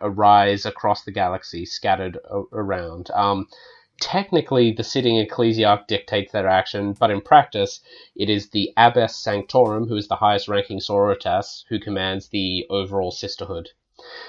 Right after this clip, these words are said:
Uh, there's a primary division i-, between two great convents. Each convent is a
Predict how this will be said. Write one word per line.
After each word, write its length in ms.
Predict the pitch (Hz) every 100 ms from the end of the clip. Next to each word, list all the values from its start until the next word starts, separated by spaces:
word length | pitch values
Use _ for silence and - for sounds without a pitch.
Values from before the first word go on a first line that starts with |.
| - -
Uh, 260 | 107 104 -
there's 300 | 104 107 104 -
a 160 | 104
primary 560 | - - 135 139 135 127
division 500 | 113 113 110 147 170
i-, 220 | 107 104 - 113
between 420 | 113 - 95 92
two 300 | - 123 131 135
great 320 | 147 127 -
convents. 760 | - 113 110 147 - - -
Each 240 | - 110 -
convent 400 | - 117 113 107
is 240 | 104 104 -
a 300 | 98 95